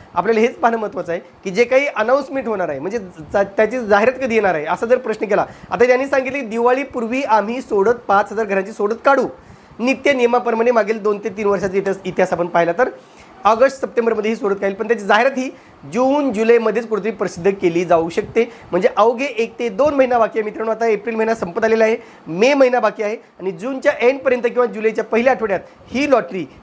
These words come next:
जाहीर केली जाऊ शकते, याची जाहिरात प्रसिद्ध केली जाऊ शकते. तिथून एक ते दीड महिना तुम्हाला अर्ज करायचे आहेत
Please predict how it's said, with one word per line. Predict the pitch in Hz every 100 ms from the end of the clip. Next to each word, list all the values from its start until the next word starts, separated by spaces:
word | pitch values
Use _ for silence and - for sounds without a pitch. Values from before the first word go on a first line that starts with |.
| -
जाहीर | 135 214 233
केली | 254 247
जाऊ | 247
शकते, | 240 233 269 277 -
याची | 190 202 226
जाहिरात | 202 196 196
प्रसिद्ध | 202 185 208
केली | 226 185 190
जाऊ | 185
शकते. | 185 202 160 131
तिथून | 196 214 -
एक | 196 196
ते |
दीड | 190 208
महिना | 233 240 247
तुम्हाला | 247 - 202 214 175
अर्ज | 175 190
करायचे | 214 233
आहेत | 247